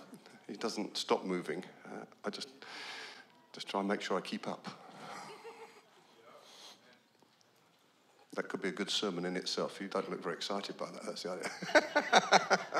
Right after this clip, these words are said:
idea. <laughs> Ah, wow, I, I like, I love keeping up with Jesus. I want to try and, uh, talk you, explain to you a little bit what it means to,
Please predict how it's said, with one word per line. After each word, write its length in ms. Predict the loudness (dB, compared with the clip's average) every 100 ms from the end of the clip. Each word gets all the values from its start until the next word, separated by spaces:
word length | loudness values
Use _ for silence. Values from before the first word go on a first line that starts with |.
| -2 -8 -6 -6 6 8 10 8
idea. 120 | 8
<laughs> 580 | 4 -6 -6 -4 -6 10
Ah, 400 | 12 12 12 10 12
wow, 260 | 12 12 12
I, 120 | 6 6 -8 -8 -4 0 0 0 -2 -4 -8 -6 2
I 80 |
like, 160 | 4 2 -2 -2
I 80 | 2
love 180 | 2
keeping 280 | 2 0 4
up 120 | 2
with 120 | 2 -4
Jesus. 440 | -4 -4 -4 -4 0
I 40 |
want 180 | 0 0
to 100 | -4
try 240 | 4 4
and, 180 | 4 0 -8 -18 -20 _ _ -2
uh, 240 | 0 0 -2 -6
talk 440 | -2 -2 -4 -10 -10 -20 -16 -14 -16 -18 _ _ _ -6
you, 360 | -4 -4 -6 -8 -16 -20 -20 -20 _ _ -20 -20 _ -2
explain 440 | 0 2 2 2
to 80 | 2
you 60 |
a 20 | 2
little 120 | 4
bit 160 | 2
what 160 | 8 8
it 100 | 10
means 380 | 8 8 8 6
to, 140 | 4